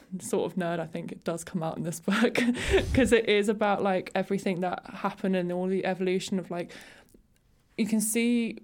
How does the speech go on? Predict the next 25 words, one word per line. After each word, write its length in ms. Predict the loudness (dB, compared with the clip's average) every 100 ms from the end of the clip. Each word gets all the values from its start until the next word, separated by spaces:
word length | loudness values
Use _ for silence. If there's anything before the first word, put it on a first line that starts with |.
| 0
it 100 | 0
feels 340 | 2 2 2
like 140 | 2 0
they're 180 | 0
in 120 | 2 2
their 160 | 2
own 160 | 2 0
little 200 | -2 -4
world, 480 | -2 0 0 -2 -4
kind 400 | -6 -4 -4 -2
of, 300 | -4 -6 -4
but 80 |
then 140 | 0 2
you 100 | 2
can 160 | 0
see 400 | -4 -2 -2 0
the 140 | 0 -2
sort 280 | -2 0 0
of 120 | 0
influences 760 | -2 -2 -2 -4 -4 -4 -6 -6
of 80 | -4
the 100 | -2
outside 520 | -2 -4 -6 -6 -4
world 360 | -4 -2 -2 -2
and 200 | -4